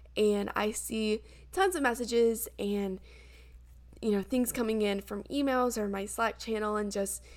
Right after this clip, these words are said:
the reality of all the things I have to do, and it gets a little bit stressful for sure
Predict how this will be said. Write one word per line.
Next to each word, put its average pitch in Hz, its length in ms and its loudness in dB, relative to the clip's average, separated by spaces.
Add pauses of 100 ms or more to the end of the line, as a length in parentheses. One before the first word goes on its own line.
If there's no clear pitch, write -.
(260)
the 220 180 10
reality 196 500 4
of 185 200 -4
all 202 120 6
the 196 80 4
things 196 280 -6
I 190 80 -2
have 190 200 -6
to 190 100 -6
do, 185 260 0
and 180 200 -2 (800)
it - 60 -6
gets - 220 -2
a - 40 -10
little - 160 -4
bit - 160 -6 (140)
stressful - 680 -2
for 453 220 0
sure 285 260 -2